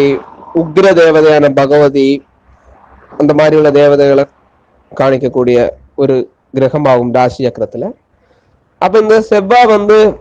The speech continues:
மங்கல்ய ஸ்தானம், அதாவது களத்திரம், ஏழு நிலை சொல்லுவாங்க, அதுக்கு அனுபந்தமா வேற ராசியில நிக்கும் போதும், ரெண்டு மூணு ராசியில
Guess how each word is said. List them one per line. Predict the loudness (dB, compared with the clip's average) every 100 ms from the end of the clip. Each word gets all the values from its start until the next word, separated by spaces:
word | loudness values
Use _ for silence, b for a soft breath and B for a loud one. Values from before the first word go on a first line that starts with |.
| -16 -20 -20 -20 -20 -8 -2
மங்கல்ய | 0 2 2 2 0
ஸ்தானம், | 0 0 2 -2 -4 -2
அதாவது | 2 2 0
களத்திரம், | 0 0 0 -2 -2 -2
ஏழு | 0 2 2 2
நிலை | 2 0
சொல்லுவாங்க, | 0 0 0 0 -4 -6 _ _ -4 0
அதுக்கு | 0 2 2
அனுபந்தமா | 2 0 0 0 2 2 0 -2 0
வேற | 2 2
ராசியில | 2 2 0 0 -2
நிக்கும் | -2 -2 0
போதும், | 0 -2 -8 _ _ _ _ _ _ _ _ _ _ -4
ரெண்டு | -2 0
மூணு | 2 2 2
ராசியில | 2 0 0